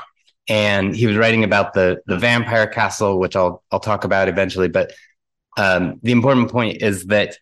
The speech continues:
he, um, was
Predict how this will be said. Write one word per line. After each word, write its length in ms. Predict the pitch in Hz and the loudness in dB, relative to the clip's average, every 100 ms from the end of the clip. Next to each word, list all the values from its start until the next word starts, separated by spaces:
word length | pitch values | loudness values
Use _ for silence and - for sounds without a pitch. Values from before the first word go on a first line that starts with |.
| _ | _
he, 840 | - - 117 110 110 107 107 104 - _ _ _ - | -8 0 2 4 4 4 2 0 -8 _ _ _ -4
um, 520 | 92 90 87 85 - | -2 0 0 -2 -6
was 500 | 104 104 92 - | 0 0 0 -6